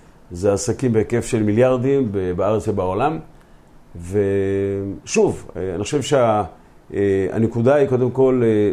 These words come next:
להסתכל, אה, על האנשים, אה, ולגבש צוות טוב. אה, מאז ומתמיד, אגב, אני אקפוץ לרגע לרעיון ש-, אה, ראיינתי בטלוויזיה לא מזמן, והמראיין שאלה אותי במה אני בעצם מתעסק. אז אמרתי, "אני מתעסק בשני דברים, אחד במעשים טובים,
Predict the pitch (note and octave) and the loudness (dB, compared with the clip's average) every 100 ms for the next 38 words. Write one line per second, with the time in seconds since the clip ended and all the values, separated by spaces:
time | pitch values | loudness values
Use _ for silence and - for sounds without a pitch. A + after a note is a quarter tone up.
0 | - G#2+ - G#2+ - B2+ C#3+ G2 D2+ F#2 | -2 -6 -4 -4 2 2 2 0 0 0
1 | F2+ G2+ G2 G2 A#2 C#3 C#3 - - - | 2 2 0 -2 -2 -4 -4 -14 -20 -20
2 | - - - F#2+ G2+ G#2 G2+ A#2+ A#2+ - | -20 -12 -4 -2 0 0 2 0 -2 0
3 | C3 G#2 F2+ A2+ B2+ B2 - - - - | 0 0 0 0 0 -2 -14 -20 -20 -20
4 | - G2 G2 A#2+ C3+ C3+ B2+ B2 C3 A2+ | -12 -6 -2 0 2 2 2 2 4 4
5 | A#2+ B2+ A#2+ G2+ G2+ G#2 - B2+ - A2+ | 4 2 2 -2 -4 -4 -2 -2 0 2
6 | A#2+ A2+ G#2+ G2+ A2+ A2 A2+ F#2+ F2 - | 4 4 2 2 2 0 0 0 -2 -12
7 | - - - - G2 G2 A2+ A2+ G#2 G2+ | -20 -20 -12 -4 0 0 0 2 0 2
8 | G#2+ A#2 A2+ A#2 A#2+ B2 F3 F3+ D#3+ D3+ | 2 2 2 2 2 0 2 2 2 2
9 | A#2+ A2+ B2 B2+ B2 C3 A#2+ A2 A#2 A#2 | 0 2 0 2 2 2 0 0 0 0
10 | A2 A2+ A2+ A2 G#2 G#2+ - - - - | 0 -2 -2 -4 -4 -4 -6 -12 -20 -20
11 | - - - - - - - G2+ D3+ D#3+ | -20 -20 -20 -20 -20 -20 -8 -2 0 2
12 | D#3 C#3 C3 D#3 C3+ C3 C3+ A#2 G#2+ G2 | 0 0 -2 -2 -2 0 0 0 0 -2
13 | G2+ B2+ A2+ A2 G#2+ B2+ A2 G#2 A#2+ F#3+ | 0 0 0 0 -2 -4 -4 -2 2 2
14 | F#3+ | 0